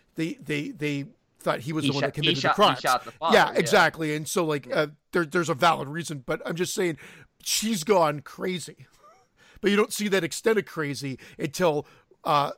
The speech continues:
Speaker 1: s-, things start happening that prove that she isn't insane. I
Speaker 2: Uh,
Speaker 1: guess, when
Speaker 2: yeah,
Speaker 1: the cameras
Speaker 2: I mean, it's
Speaker 1: turn
Speaker 2: so
Speaker 1: and the
Speaker 2: weird. They gi-, they really don't give you much in terms of making you think she's crazy. There's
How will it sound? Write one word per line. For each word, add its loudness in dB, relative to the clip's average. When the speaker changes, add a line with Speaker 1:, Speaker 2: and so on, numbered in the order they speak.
Speaker 1:
s-, -8
things -2
start 0
happening 0
that -2
prove -2
that -2
she -4
isn't -6
insane. -14
I -2
Speaker 2:
Uh, 0
Speaker 1:
guess, -4
when 0
Speaker 2:
yeah, 6
Speaker 1:
the 2
cameras -14
Speaker 2:
I 2
mean, -2
it's -8
Speaker 1:
turn -4
Speaker 2:
so 2
Speaker 1:
and -4
the -6
Speaker 2:
weird. -6
They -6
gi-, -14
they -8
really -8
don't -2
give -4
you -8
much -2
in -12
terms -6
of -6
making -4
you -4
think -4
she's -8
crazy. -2
There's -2